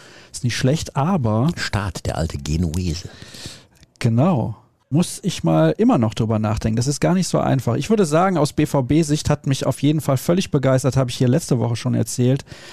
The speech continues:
Speaker 1: Otz B K, Europa League Qualifikations-Auswärtsspiel in Norwegen. Das war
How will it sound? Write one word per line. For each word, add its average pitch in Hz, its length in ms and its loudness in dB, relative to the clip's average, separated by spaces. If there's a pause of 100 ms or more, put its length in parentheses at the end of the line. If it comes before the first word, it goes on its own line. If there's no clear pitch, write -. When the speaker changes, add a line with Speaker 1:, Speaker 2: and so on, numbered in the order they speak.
(180)
Speaker 1:
Otz - 240 -2
B 143 120 0
K, 135 360 0 (460)
Europa 139 420 2
League 120 320 0
Qualifikations-Auswärtsspiel 131 1800 0
in 127 180 0
Norwegen. 156 640 0 (240)
Das 113 240 -2
war 113 420 0